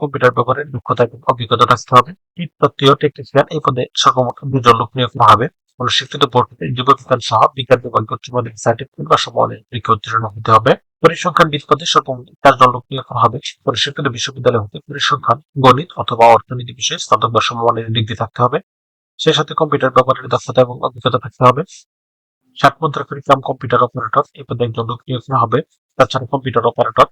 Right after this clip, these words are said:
এই পদে সর্বমোট চারজন লোক নিয়োগ করা হবে। কোনো স্বীকৃত বিশ্ববিদ্যালয় হতে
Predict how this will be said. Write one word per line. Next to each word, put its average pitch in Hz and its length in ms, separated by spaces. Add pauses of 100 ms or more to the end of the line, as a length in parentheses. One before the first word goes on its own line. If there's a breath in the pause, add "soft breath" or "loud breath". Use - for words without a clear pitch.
এই 135 100
পদে 117 260
সর্বমোট 120 320 (200)
চারজন 120 340
লোক 113 140
নিয়োগ 123 180
করা 117 180
হবে। 117 140 (680)
কোনো 139 140
স্বীকৃত 160 260 (100)
বিশ্ববিদ্যালয় 143 480
হতে 120 160